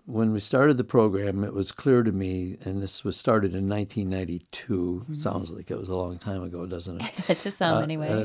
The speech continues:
Speaker 1: it does. But, uh, there was almost a total lack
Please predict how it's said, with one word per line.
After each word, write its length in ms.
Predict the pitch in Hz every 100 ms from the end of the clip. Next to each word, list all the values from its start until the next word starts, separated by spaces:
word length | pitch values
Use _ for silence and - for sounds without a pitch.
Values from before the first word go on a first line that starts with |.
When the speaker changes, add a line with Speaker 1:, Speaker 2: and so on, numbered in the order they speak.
| -
Speaker 1:
it 160 | - 104
does. 320 | 107 92 - - - - - -
But, 520 | 110 139 135 139 -
uh, 340 | 123 117 113 107
there 500 | 131 110 117 127 123
was 400 | 120 113 101 -
almost 460 | - 135 151 110 104
a 60 |
total 340 | - 135 110 98
lack 320 | 98 98